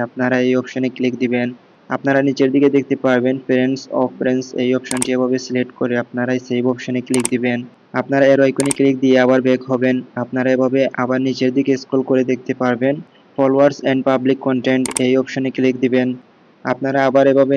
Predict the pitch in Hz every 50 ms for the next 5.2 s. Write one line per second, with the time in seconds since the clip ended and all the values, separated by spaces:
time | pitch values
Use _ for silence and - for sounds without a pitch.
0 | 139 135 127 131 131 127 127 139 135 139 131 131 - - 135 127 - 131 131 127
1 | 131 127 123 - 131 123 139 127 123 120 120 135 139 147 143 - 131 123 127 127
2 | 135 131 131 - 135 127 123 127 131 131 127 127 131 127 123 127 131 127 120 -
3 | - - 131 127 127 127 123 - - 131 131 127 - 131 127 127 123 - 131 120
4 | 127 123 127 127 127 - _ _ - - - - - _ _ - 131 123 127 135
5 | 135 139 139